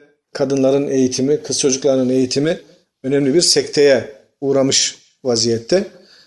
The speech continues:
Yani eğitim öğretim ayrı bir şey. Eğitim öğretim alan insanların çalışma hayatına geçmesi ayrı bir şey. Bunları ayrı ayrı düşünmek, değerlendirmek gerektiğini ka-, düşünüyorum, kanaatindeyim. Yani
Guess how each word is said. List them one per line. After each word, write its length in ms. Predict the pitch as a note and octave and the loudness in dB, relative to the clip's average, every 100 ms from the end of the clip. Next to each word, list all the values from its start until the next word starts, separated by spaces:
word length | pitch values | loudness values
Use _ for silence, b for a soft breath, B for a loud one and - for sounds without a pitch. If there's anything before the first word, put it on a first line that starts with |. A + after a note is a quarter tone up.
| b | b
Yani 260 | D3 C3+ C3+ | -2 -2 0
eğitim 340 | D3+ D#3 D3+ D#3 | 0 0 2 2
öğretim 480 | D3+ D3+ E3+ C#3+ - - _ _ _ | 2 2 0 -2 -4 -16 _ _ _
ayrı 300 | C#3+ C3+ D#3 | -2 0 2
bir 60 | F3 | 2
şey. 460 | - F#3+ G#3+ - - _ _ _ - | 2 2 0 -6 -20 _ _ _ -4
Eğitim 320 | D3 D3 F3 | -2 0 2
öğretim 500 | D3+ D#3 D#3 - F#3+ | 4 4 4 0 0
alan 280 | D3+ D#3 F3 | 2 2 2
insanların 640 | D#3 - C#3+ C#3 C#3+ B2+ - - _ _ _ | 2 0 2 2 2 0 -4 -20 _ _ _
çalışma 460 | - C#3 D3 - F#3+ | -4 0 0 0 2
hayatına 460 | E3 C#3+ C3+ C#3+ | 2 2 2 0
geçmesi 460 | C3+ C#3 - F3 C4+ | 0 0 0 0 2
ayrı 220 | G3 D#3 | 2 2
bir 60 | B2+ | 2
şey. 280 | - A2 - _ _ _ _ | 0 -4 -10 _ _ _ _
Bunları 280 | D#3 D3 E3+ | -4 0 2
ayrı 240 | E3 D#3+ E3 | 4 4 4
ayrı 340 | D#3 B2+ - - - | 4 2 0 -8 -10
düşünmek, 460 | C3 C#3+ C3+ B2 | -4 0 0 0
değerlendirmek 640 | C#3+ C#3 C3+ C3+ C3 C3 B2+ | 2 4 4 2 0 -2 0
gerektiğini 800 | C3+ C3 B2 C#3 B2 - C#3 C3 - | 0 0 0 0 0 -2 -6 -6 -6
ka-, 340 | C#3+ C#3 - | -6 -6 -8
düşünüyorum, 460 | B2 - C3 B2 A#2+ | -6 -2 0 -2 -2
kanaatindeyim. 760 | C3+ B2+ B2+ C3 B2+ D#3 G#3+ - - _ _ - | -2 -2 -2 -2 2 2 0 -6 -20 _ _ -4
Yani 340 | D3 E3 F#3+ | -2 0 -2